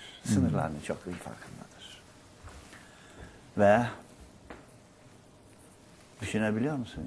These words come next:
Speaker 2: ya? Bizim hiç hesaba katmadığımız, sümsük, "Bundan ne çıkar?" dediğimiz birisi canlı bomba olduğu zaman dehşet saçıyor.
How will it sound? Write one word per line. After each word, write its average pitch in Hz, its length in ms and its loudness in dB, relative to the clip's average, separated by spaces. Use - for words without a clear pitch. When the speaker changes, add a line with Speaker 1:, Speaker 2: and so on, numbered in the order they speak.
Speaker 2:
ya? 50 100 -10
Bizim 135 400 8
hiç 233 200 10
hesaba 147 320 6
katmadığımız, 92 640 0
sümsük, 180 800 8
"Bundan 180 360 12
ne 247 120 12
çıkar?" 156 360 10
dediğimiz 120 520 10
birisi 120 480 6
canlı 151 360 10
bomba 160 320 12
olduğu 143 400 12
zaman 156 380 12
dehşet 143 420 10
saçıyor. 95 460 4